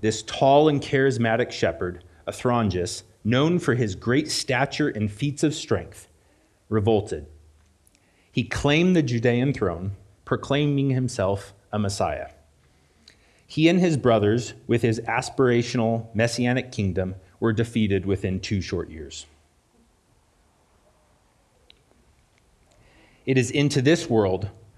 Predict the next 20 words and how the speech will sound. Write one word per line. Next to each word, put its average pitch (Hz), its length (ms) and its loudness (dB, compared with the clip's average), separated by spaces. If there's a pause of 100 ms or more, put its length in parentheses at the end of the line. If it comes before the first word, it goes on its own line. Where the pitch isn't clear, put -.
of 107 160 2
men 131 260 2
claiming 127 420 0
to 104 80 -4
be 104 120 0
saviors 120 600 0
and 120 260 0
gods 80 400 -2 (320)
steps - 400 -4
Jesus 98 420 -2
of 95 80 -2
Nazareth. 80 540 -10 (1500)
"Who 170 420 2
do 135 100 0
you 120 240 4
think 113 460 -4 (120)
you 107 220 0
are?" 95 380 0 (1080)
they 95 140 2
exclaimed. 92 640 -4